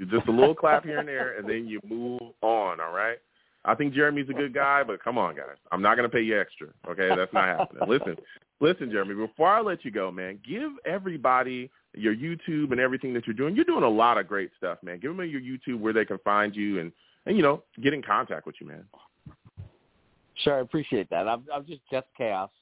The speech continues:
Speaker 2: It's that simple. Uh, Jets Chaos on YouTube. I am so close to a thousand subs, so I'm almost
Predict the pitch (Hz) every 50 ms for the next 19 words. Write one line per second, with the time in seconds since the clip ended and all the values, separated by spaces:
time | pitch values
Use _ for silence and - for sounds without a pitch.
0 | _ _ _ _ _ _ _ _ _ - - _ 113 135 135 131 - _ 139 131
1 | 120 - 117 117 120 120 _ _ _ _ _ _ _ _ _ _ _ _ _ _
2 | _ _ _ - 104 107 107 101 104 - - 147 151 - _ - 147 131 127 123
3 | 123 117 - - 131 131 135 135 123 117 - _ - 120 117 113 98 - - -
4 | 117 120 120 113 104 101 - _ - 151 147 - - 139 120 - _ 120 113 104
5 | - 101 98 98 92 95 95 - - 95 90 82 85 - - 104 101 104 117 123
6 | 120 120 110 -